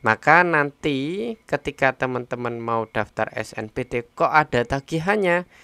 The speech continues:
jangan buru-buru diselesaikan pendaftarannya, berarti ada yang keliru dalam alur pendaftaran kip kuliahnya.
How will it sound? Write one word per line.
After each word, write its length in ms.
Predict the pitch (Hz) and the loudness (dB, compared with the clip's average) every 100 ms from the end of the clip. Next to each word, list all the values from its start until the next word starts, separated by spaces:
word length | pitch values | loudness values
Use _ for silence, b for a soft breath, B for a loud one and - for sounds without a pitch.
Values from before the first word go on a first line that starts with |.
| B B B _ | B B B _
jangan 480 | - 147 147 170 175 | 2 2 4 0 -2
buru-buru 680 | 143 135 131 - 113 120 135 | -2 -2 -2 -4 -6 -4 -6
diselesaikan 840 | - 117 117 107 - 110 - 110 | -8 -10 -8 -12 -8 -8 -6 -8
pendaftarannya, 880 | 110 107 98 - 104 101 107 135 160 - | -8 -10 -10 -8 -6 -6 -8 -10 -10 -6
berarti 240 | 110 113 | -6 -4
ada 280 | 127 127 120 110 | -6 -4 -2 -2
yang 160 | 107 | -4
keliru 480 | - 120 135 147 120 | -6 -2 0 0 -4
dalam 400 | 107 101 113 135 _ - | -6 -6 -8 -12 _ -8
alur 320 | 113 113 120 | -6 -6 -8
pendaftaran 720 | - 104 101 - 101 98 101 | -10 -8 -10 -10 -8 -8 -10
kip 240 | - 101 | -14 -14
kuliahnya. 560 | - 98 - - - | -12 -10 -10 -12 -16